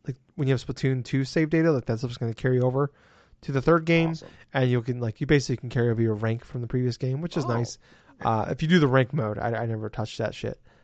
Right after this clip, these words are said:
Speaker 1: uh, 'cause those people, uh, will wreck your ass. Um, like I said, they have, like, a lot of new return and returning, uh, weapons.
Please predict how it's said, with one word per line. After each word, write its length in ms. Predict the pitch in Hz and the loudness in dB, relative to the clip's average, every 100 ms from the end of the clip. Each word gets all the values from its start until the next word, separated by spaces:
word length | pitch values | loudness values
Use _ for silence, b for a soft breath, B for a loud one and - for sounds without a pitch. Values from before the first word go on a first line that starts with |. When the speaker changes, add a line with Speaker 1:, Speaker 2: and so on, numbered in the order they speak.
| b b | b b
Speaker 1:
uh, 140 | 104 - | -10 -10
'cause 160 | - | -8
those 140 | 110 107 | -8 -6
people, 540 | 117 - 107 107 - - | -8 -8 -8 -8 -12 -10
uh, 160 | 110 113 | -8 -8
will 140 | 117 | -8
wreck 220 | 104 - | -8 -8
your 120 | - | -8
ass. 300 | 64 - - - b b b - | -8 -8 -12 -20 b b b -4
Um, 500 | 113 104 104 98 113 _ _ _ _ _ _ _ _ _ _ _ _ - | -2 0 -2 -4 -8 _ _ _ _ _ _ _ _ _ _ _ _ 0
like 140 | 139 | 4
I 20 | |
said, 200 | 135 147 | 4 6
they 80 | 127 | 6
have, 120 | 127 | 6
like, 140 | 127 123 | 6 4
a 40 | |
lot 140 | 131 127 | 6 6
of 60 | |
new 160 | 127 131 | 6 4
return 360 | 123 - 123 127 | 2 0 0 0
and 180 | 147 | 0
returning, 520 | 131 120 123 117 113 - | 0 0 -2 -2 -6 -6
uh, 340 | 120 110 107 113 | -4 -4 -4 0
weapons. 340 | 165 165 170 | 2 2 0